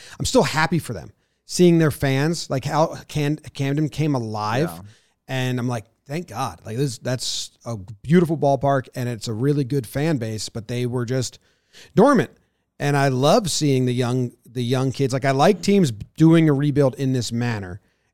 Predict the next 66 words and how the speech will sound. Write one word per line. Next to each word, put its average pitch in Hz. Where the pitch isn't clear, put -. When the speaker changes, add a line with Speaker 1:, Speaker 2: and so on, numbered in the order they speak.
Speaker 1:
And 127
then 139
secondly, 139
then 135
I'm 127
like, 120
"Oh, 131
shit, 120
wait, 135
wait, 147
wait. 127
This 117
is 113
a 110
bad 113
thing." -
Like, 107
and 120
then 123
it 120
came 120
to 104
me, 104
but 104
we 123
were 123
ta-, 135
I 131
was 113
talking, 135
I 175
think 226
it 233
was 127
Mike 107
Cole, 101
we 101
were 98
talking 101
about 98
that 101
in 98
the 95
office. 95
Like, 104
my 110
first 160
reaction 143
was 107
like, 107
"Damn, 269
that's 208
cool. 180
Good 180
job, 208
Orioles." 196
And 110
I -
was 107
like, 110
"Oh, 135
fuck, 113
we 123
gotta 113
face 110
Burnsy 98